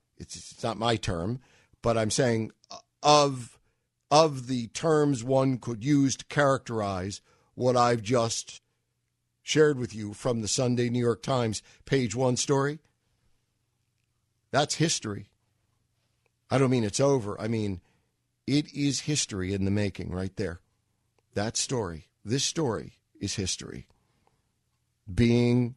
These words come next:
made right now as we're together. That is what's happening with the Republican Party.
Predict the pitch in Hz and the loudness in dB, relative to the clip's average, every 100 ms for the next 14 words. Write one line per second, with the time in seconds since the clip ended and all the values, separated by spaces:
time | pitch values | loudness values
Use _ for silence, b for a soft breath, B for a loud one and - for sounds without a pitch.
0 | _ 110 127 117 98 95 - 117 160 170 | _ -2 0 0 -2 -6 -6 0 0 0
1 | 147 104 71 - 92 92 87 90 80 - | -2 -4 -8 -10 -8 -8 -6 -6 -8 -10
2 | _ _ _ _ _ _ _ _ _ _ | _ _ _ _ _ _ _ _ _ _
3 | _ - 135 139 196 156 104 92 - 82 | _ 2 4 6 4 0 -4 -6 -6 -8
4 | 76 - 82 80 85 82 95 90 87 - | -8 -10 -10 -10 -12 -8 -6 -6 -10 -8
5 | 90 78 | -6 -6